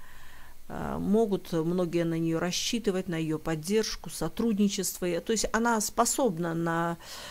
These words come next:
э, скажем, на широту души, да, э, во всех направлениях, но здесь есть один большой минус, надо угадать или же попасть, когда у нее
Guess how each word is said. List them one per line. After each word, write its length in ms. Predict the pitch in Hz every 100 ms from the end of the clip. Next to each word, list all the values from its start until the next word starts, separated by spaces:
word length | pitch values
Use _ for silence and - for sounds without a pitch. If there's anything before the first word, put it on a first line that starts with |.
| - -
э, 360 | 185 170 175 170
скажем, 400 | - 175 185 180
на 260 | 175 175 170 - - - - - - - - 202 -
широту 560 | - - 214 202 220 190
души, 480 | 170 196 - 160 156
да, 320 | 170 233 254 - - - - -
э, 380 | 175 175 170 175
во 120 | 190
всех 320 | 196 214 190
направлениях, 720 | 180 175 196 196 247 277 254 -
но 160 | 233 254
здесь 380 | 214 226 -
есть 220 | 208 208 190
один 280 | 185 196
большой 400 | 185 170 - 185
минус, 400 | 185 226 220 202
надо 380 | 190 196 185 185 - - - -
угадать 600 | - 180 175 170 202 220
или 160 | 196 190
же 140 | 185
попасть, 500 | 180 180 180 208 208 -
когда 640 | 175 160 165 190 196 190
у 140 | - 170
нее 520 | 170 165 175 196 190